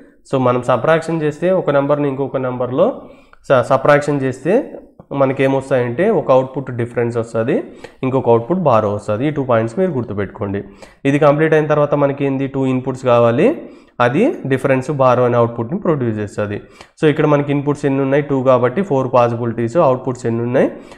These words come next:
ఒకటి difference, ఇంకొకటి బారో. ఇక్కడ most of the student చేసే mistake ఏందంటే, ఈ table రాయడం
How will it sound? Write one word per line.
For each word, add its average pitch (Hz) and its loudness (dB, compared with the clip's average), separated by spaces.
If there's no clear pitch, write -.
ఒకటి 135 -2
difference, 123 -2
ఇంకొకటి 135 -4
బారో. 101 -2
ఇక్కడ 175 2
most 185 2
of 190 4
the 190 0
student 170 2
చేసే 151 0
mistake 143 -2
ఏందంటే, 120 0
ఈ 170 2
table 143 0
రాయడం 117 2